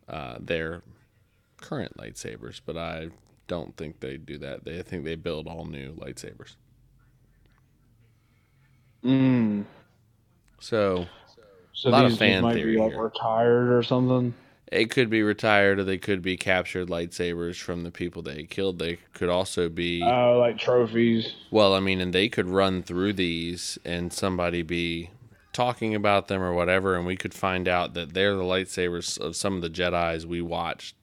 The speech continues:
Speaker 1: die in Order sixty-six.
Speaker 2: Mm, yeah,
Speaker 1: So,
Speaker 2: yeah, yeah, okay.
Speaker 1: yeah, I mean, there's gonna be a ton of speculation around, around this trailer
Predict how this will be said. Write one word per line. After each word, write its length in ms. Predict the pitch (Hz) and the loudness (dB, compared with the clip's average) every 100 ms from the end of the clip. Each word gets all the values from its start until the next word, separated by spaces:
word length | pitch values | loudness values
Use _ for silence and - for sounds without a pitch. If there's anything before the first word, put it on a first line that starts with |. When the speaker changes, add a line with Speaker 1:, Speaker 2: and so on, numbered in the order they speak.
| 85 | -6
Speaker 1:
die 520 | 87 95 82 58 - - | -2 -2 -4 -12 -12 -12
in 300 | 82 82 - | -10 -12 -8
Order 220 | 85 82 | -6 -6
sixty-six. 840 | 78 71 - - - 87 78 - - _ _ _ _ _ _ _ _ | -8 -10 -12 -12 -8 -4 -4 -6 -20 _ _ _ _ _ _ _ _
Speaker 2:
Mm, 380 | 131 131 123 113 - | 2 4 6 2 2
yeah, 260 | 123 127 127 | 4 6 6
Speaker 1:
So, 220 | 120 107 | 6 4
Speaker 2:
yeah, 360 | 113 117 113 | 4 4 4
yeah, 120 | 110 113 | 2 -2
okay. 300 | 113 113 113 _ _ _ _ _ _ _ _ _ | -2 -4 -4 _ _ _ _ _ _ _ _ _
Speaker 1:
yeah, 140 | 131 - | -2 0
I 40 | |
mean, 300 | 131 120 120 | 2 2 0
there's 240 | 92 117 120 | -2 -4 -2
gonna 180 | 139 | 0
be 280 | 101 98 95 | 2 4 4
a 220 | 78 87 | 2 -2
ton 540 | 82 - - 87 85 82 | -4 -10 -6 -4 -4 -6
of 360 | 78 80 82 | -8 -8 -10
speculation 920 | - - - - 82 82 - 85 82 90 | -12 -10 -10 -10 -8 -8 -10 -10 -12 -12
around, 540 | 71 82 82 80 82 82 _ _ _ _ _ _ _ _ _ _ _ _ _ _ _ _ _ | -10 -10 -10 -12 -12 -16 _ _ _ _ _ _ _ _ _ _ _ _ _ _ _ _ _
around 340 | 90 85 80 | -4 -2 -4
this 180 | 78 85 | -6 -10
trailer 540 | - 87 85 78 80 | -6 -2 -2 -4 -8